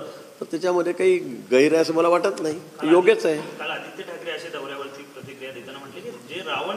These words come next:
Speaker 2: राज्य चालवतायत ते आता अयोध्येला जा-, चालले.
Speaker 1: आता मला वाटतं विचारांना त्यांना याशिवाय दुसरं काय म्हणण्यासारखं. इकडे, अ, संजय राऊत जी आज सकाळी काहीतरी बोलतायत, तिकडे, अ, छोटे, अ, प्रिन्स काही आदित्य काही ठिकाणी बोलतायत.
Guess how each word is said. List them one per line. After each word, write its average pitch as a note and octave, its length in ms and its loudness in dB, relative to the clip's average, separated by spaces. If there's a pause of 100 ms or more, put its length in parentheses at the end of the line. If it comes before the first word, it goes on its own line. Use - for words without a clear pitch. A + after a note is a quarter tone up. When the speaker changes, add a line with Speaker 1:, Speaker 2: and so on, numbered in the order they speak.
Speaker 2:
राज्य F3 260 -10
चालवतायत C#3+ 640 -10
ते - 40 -10
आता - 180 -10
अयोध्येला B2+ 440 -12
जा-, A#2 320 -16
चालले. - 220 -20 (520)
Speaker 1:
आता C3+ 140 -6
मला E3 300 -2
वाटतं F3 320 -2
विचारांना E3+ 400 -2
त्यांना E3+ 240 0
याशिवाय E3+ 360 2
दुसरं D#3+ 240 -4
काय E3+ 200 2
म्हणण्यासारखं. A#2 540 -2 (760)
इकडे, D3 480 4 (480)
अ, - 100 -12 (200)
संजय B2+ 360 2
राऊत C#3 180 4
जी C3+ 140 0
आज C#3 100 2
सकाळी C3+ 300 4
काहीतरी C#3 280 2
बोलतायत, B2 520 4
तिकडे, B2 340 -4
अ, A#2 260 2 (600)
छोटे, C#3+ 340 6
अ, A2 360 0 (600)
प्रिन्स C#3 260 2
काही C#3 140 6
आदित्य C3 400 4
काही C#3+ 140 4
ठिकाणी C3+ 300 4
बोलतायत. B2 540 4